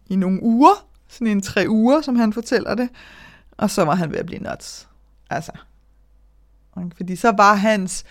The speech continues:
i virkeligheden tror jeg, det er sådan min egen, øh, hypotese her, at, at så var hans batterier ligesom blevet genopladet. Øhm, og det er jo det, der er i det, det er, at hvis vi, hvis vi sådan knokler os selv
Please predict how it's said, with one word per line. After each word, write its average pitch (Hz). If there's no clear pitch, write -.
i 202
virkeligheden 240
tror 175
jeg, 190
det 220
er 202
sådan 170
min 202
egen, 196
øh, 196
hypotese 226
her, 226
at, -
at 202
så 220
var 196
hans 220
batterier 202
ligesom 208
blevet 202
genopladet. 165
Øhm, 190
og 196
det 240
er 247
jo 214
det, 240
der 233
er 202
i 208
det, 220
det 214
er, 190
at 180
hvis 196
vi, 185
hvis 208
vi 214
sådan 226
knokler 220
os 202
selv -